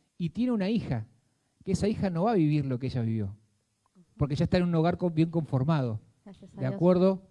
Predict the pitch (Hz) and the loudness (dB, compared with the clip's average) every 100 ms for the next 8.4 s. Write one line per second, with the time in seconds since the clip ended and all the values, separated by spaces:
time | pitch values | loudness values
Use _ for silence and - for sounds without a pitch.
0 | _ 147 202 254 - _ - 139 151 131 | _ -2 -2 -2 -12 _ -16 -8 -2 2
1 | 196 208 185 160 - 151 180 226 247 247 | 2 4 4 4 2 2 4 6 6 6
2 | 247 240 185 165 156 147 147 147 139 131 | 0 0 0 -2 -2 -2 -2 -2 -2 -2
3 | 151 196 240 240 220 175 185 180 143 156 | 0 2 2 2 -2 0 0 0 -2 -2
4 | 160 170 175 202 226 262 302 _ _ _ | -2 0 0 2 2 0 -4 _ _ _
5 | _ - 139 165 170 147 - 180 190 196 | _ -4 0 2 0 -2 0 0 0 -4
6 | - _ _ _ _ 143 139 147 143 180 | -12 _ _ _ _ -4 -4 -2 -2 0
7 | 190 170 139 139 165 165 151 131 127 127 | 0 0 0 0 0 -2 -2 -4 0 2
8 | 151 156 - | 4 2 0